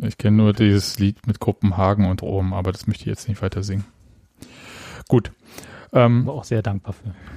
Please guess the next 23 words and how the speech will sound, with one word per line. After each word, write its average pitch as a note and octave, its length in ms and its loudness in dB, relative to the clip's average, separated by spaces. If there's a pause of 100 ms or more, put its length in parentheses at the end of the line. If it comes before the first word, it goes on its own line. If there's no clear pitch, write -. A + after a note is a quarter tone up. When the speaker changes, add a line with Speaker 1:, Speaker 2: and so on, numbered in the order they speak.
(160)
Speaker 1:
<laughs> - 0 - (2250)
Ja. F2+ 220 2 (960)
Okay, - 300 0
dann, G#2+ 280 2
äh, A#2 80 0
lasst A#2+ 500 -2
uns E3+ 200 0 (440)
mal A2 180 4
schauen, C#3 300 2
was B2 200 -2
da A2 260 2
jetzt - 260 -6
draus G2 240 0
wird. C#3 180 2
Also G#2+ 180 0
erstmal G#2 480 2 (240)
Union A2 580 4 (220)
Europapokal, B2+ 920 2 (800)
Familienausflug, A2+ 800 2
äh, G#2 280 2
ins G2+ 180 2
städtische - 380 0
Olympiastadion B2+ 760 4